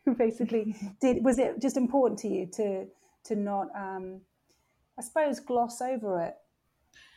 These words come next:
Speaker 2: Yeah, because I, I, I don't know, for me, you know, I'm a, I'm a, I, I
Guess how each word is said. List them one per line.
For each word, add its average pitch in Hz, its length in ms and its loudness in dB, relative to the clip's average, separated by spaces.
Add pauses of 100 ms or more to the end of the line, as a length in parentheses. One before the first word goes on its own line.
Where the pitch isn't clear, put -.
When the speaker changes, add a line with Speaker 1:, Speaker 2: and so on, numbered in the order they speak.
(240)
Speaker 2:
Yeah, 311 540 0
because 254 400 -2
I, 240 260 -2
I, 233 260 -2
I 233 160 -2
don't 311 140 0
know, 277 120 0
for 233 200 -6
me, 240 680 0 (640)
you 233 160 -4
know, 160 80 -6
I'm 220 220 -2
a, 202 180 -4
I'm 190 200 -4
a, - 160 -8
I, 185 240 -6 (100)
I 185 140 -4